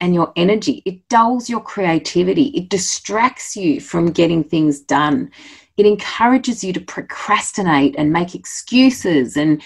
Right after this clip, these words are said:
bury your head in the sand. And these are not activities that are conducive to producing your best work. And we all want to produce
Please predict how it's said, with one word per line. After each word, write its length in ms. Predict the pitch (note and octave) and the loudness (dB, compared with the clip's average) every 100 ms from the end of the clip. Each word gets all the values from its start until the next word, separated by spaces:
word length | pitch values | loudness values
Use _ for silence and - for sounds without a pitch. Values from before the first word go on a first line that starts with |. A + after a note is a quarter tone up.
| - - _ | -12 -20 _
bury 320 | - C4+ C4+ A3+ | 2 4 4 2
your 120 | G#3+ | -2
head 180 | A3 A3 | -4 -2
in 140 | G3+ | -2
the 60 | E3 | -4
sand. 680 | - F#3 G#3 B3 E3 F2+ E3+ | -2 0 2 4 2 2 2
And 240 | G#3 G3+ - - - | 0 -2 -12 -20 -2
these 380 | B3+ C#4+ E4+ F#4+ | 4 6 6 6
are 80 | |
not 380 | D#4 A3+ A3+ - | 4 4 0 0
activities 840 | G#3 G3+ - G#3 G#3 G#3 D3 C3 | -4 -4 -8 -4 -2 0 0 0
that 180 | - F3+ | -2 0
are 120 | E3+ | -2
conducive 880 | F3+ F#3+ F3+ F3+ F3+ F#3 - F3 - | -2 -2 -2 0 -2 -2 2 0 0
to 160 | - F3+ | -2 -2
producing 680 | F3+ E3+ D#3 F3 F3 F#3 E3+ | 2 0 2 0 0 -2 0
your 100 | E3 | -2
best 360 | E3+ F#3 F#3 | -2 -4 -4
work. 420 | E3+ B3 C4 - - | -2 2 2 0 -4
And 120 | G#3 | -4
we 200 | G#3+ - | -4 -4
all 380 | - G3+ G#3 A3 | 0 2 2 0
want 340 | G3+ E3+ D3+ - | -2 0 -2 -6
to 120 | - | -16
produce 680 | - D#3 D3 D3 D3+ - | -12 -4 2 2 0 -8